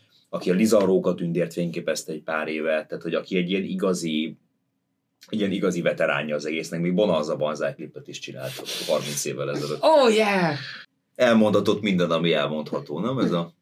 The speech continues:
Speaker 2: Ah, yeah.
Speaker 1: Fejezzük be egy Kovács Ákos idézettel, a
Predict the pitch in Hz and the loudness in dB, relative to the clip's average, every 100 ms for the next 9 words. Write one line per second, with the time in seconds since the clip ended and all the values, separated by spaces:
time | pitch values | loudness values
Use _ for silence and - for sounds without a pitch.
0 | - 262 247 233 202 196 190 185 185 165 | -6 0 0 2 2 2 4 2 0 -2
1 | 120 107 104 113 110 104 92 95 90 92 | 4 6 6 4 4 4 4 2 2 2
2 | 98 107 104 104 107 117 107 101 92 | 0 0 -2 0 2 2 0 0 -2